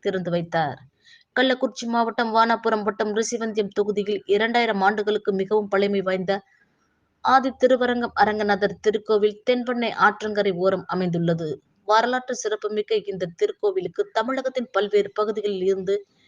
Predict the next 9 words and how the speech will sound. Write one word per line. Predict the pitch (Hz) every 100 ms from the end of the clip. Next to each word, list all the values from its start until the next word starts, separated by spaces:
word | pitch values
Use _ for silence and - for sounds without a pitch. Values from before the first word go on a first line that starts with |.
| _ _ _
தினசரி | 269 294 285 277
ஆயிரக்கணக்கான | 254 196 226 220 208 202 208 202
பக்தர்கள் | 185 240 - 233 226 -
தங்களது | 202 196 185
குடும்பத்துடன் | 190 226 233 233 233 220
சாமி | 214 214 208
தரிசனம் | 196 208 202 208
செய்து | 202 196
வருகின்றனர். | 190 185 175 175 180 151